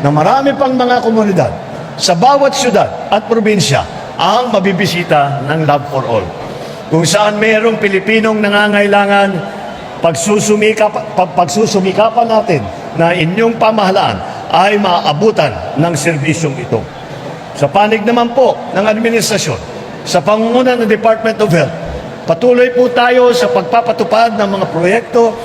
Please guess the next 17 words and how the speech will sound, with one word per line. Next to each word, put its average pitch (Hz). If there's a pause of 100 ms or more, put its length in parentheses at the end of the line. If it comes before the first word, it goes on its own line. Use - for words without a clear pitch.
(160)
upang 240
magkaroon 214
ng 190
rural 208
health 185
unit, 208 (560)
doktor, 190 (280)
nurse, 214
ambulansya, 190
mobile 202
health 208
clinic, 233 (320)
at 131
iba 175
pang 220
mga 214
kagamitan, 196